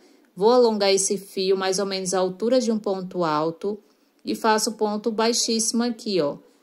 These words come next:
que é fazendo ponto baixo alongado, tá?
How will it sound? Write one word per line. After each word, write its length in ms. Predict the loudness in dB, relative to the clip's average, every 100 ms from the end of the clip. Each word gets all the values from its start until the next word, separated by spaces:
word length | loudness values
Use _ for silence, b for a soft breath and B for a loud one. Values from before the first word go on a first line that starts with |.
| b _ _
que 180 | -2 2
é 80 | 4
fazendo 480 | 2 0 -2 -4 -4
ponto 360 | -4 -4 -6
baixo 360 | -2 0 0 0
alongado, 680 | -2 0 0 -2 -4 -10 -10
tá? 360 | -2 0 0